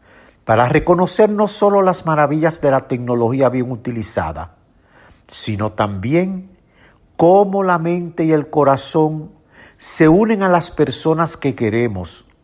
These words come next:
sin importar dónde estemos, ni la hora, para dejarle cada día ese mensaje de amor, inspirado por el Espíritu Santo, que bendecirá de manera muy particular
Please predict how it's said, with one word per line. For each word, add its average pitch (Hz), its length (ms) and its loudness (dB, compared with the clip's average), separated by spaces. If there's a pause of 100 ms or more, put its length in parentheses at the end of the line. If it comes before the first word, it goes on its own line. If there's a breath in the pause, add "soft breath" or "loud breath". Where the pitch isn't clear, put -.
(400 soft breath)
sin 214 340 0
importar 160 680 0
dónde 127 240 -4
estemos, 156 840 -4 (480 soft breath)
ni 101 220 -6
la 95 180 0
hora, 131 460 -2 (760 soft breath)
para 98 260 0
dejarle 165 640 2
cada 151 300 2
día 151 220 0
ese 143 260 -4
mensaje 131 600 -4
de 123 100 -4
amor, 117 540 -4 (500 soft breath)
inspirado 151 1120 0
por 123 180 0
el 107 120 0
Espíritu 110 640 -6
Santo, 185 800 -2 (560 soft breath)
que 92 160 -6
bendecirá 110 720 -2
de 143 100 -2
manera 127 340 -2
muy 147 220 -6
particular 147 880 -6